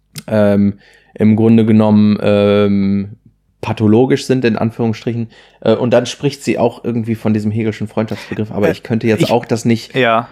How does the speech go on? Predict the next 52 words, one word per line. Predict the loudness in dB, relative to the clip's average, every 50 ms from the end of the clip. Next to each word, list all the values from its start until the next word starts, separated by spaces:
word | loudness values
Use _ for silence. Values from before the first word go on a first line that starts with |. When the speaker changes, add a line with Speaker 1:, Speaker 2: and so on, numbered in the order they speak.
| _ _ -2
Speaker 1:
genau | 2 2 4 4 4 2 2 0
ra-, | 0 0 0 0 0 0 0
Speaker 2:
Nee, | 2 2 4 4 4
Speaker 1:
rausholen. | 2 2 0 0 0 0 2 2 2 0
Ich | 0 -2 -2
Speaker 2:
könnte | -6 -12
ich | -8 -4
Speaker 1:
hab | -2 0
das | 0
Speaker 2:
jetzt | 0 0
Speaker 1:
nur | 2 2
Speaker 2:
auch | 2
Speaker 1:
im | 2
Speaker 2:
nicht | 0 0
machen. | 0 0 0 0
Speaker 1:
Hinterkopf | 0 -4 -4 -6
schwach. | -6 -4 -4 -4 -4
Ich | -2 0
müsste, | 0 0 0 0 -4 -6 -6 -10 _ _ _
ja, | -6 -6 -4
genau. | -4 -2 0 0
Speaker 2:
Ja. | 0 -2 -4 -8 _ _ _ _ _ _ -4
Ich | -2 0
weiß, | 0 0 -2 0 0
weil, | 0 0 0
äh, | 0 -2 -2 0
wo | -2 0
du | 0 2
eben, | 2 2 0 0 -2 -2
äh, | 0
Hornet, | 2 2 4 4 4 4 2 2 0 -2 -2 -2 -2 -2 -2 -6 -6 -12 -18 -12
äh, | -8 -8
Axel | -6 -6 -4 -6 -6 -6 -6 -4 -2
Hornet | -2 -2 -2 -2
noch | -4 -4
gebracht | -4 -2 -2 -2 -2 0 -2
hast, | -2 -2 -4
also | -6 -6
ich | -4 -2
weiß | -2 -2 -2 -2
auch, |
dass | -4 -4 -4 -2
Hornet | -2 0 0 0 -2 -4
sich | -6 -10 -6 -4
teilweise | -2 -2 0 0 0 0 0 0
in | 0 0
seinem | -2 -2 -2
Anerkennungsbegriff | -2 -2 -2 -2 -2 -4 -4 -6 -6 -6 -8 -10 -10 -6 -6 -6 -6 -6 -4
darauf | -2 -2 0 0 -2 -4
bezieht, | -8 -10 -8 -8 -8 -10 -8 -10
auf | -12 -12 -12 _
dieses, | -14 -12 -10 -10 -12 -12 -14